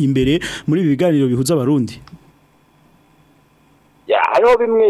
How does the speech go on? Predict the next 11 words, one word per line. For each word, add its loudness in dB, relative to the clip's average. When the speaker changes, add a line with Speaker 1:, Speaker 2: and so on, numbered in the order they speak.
Speaker 2:
bimwe 0
bamwe -2
bakwiye -2
guheba, 0
nta -2
bijya -2
bavuga -4
ngo -2
leta -2
ngo -8
ntibayemera, -2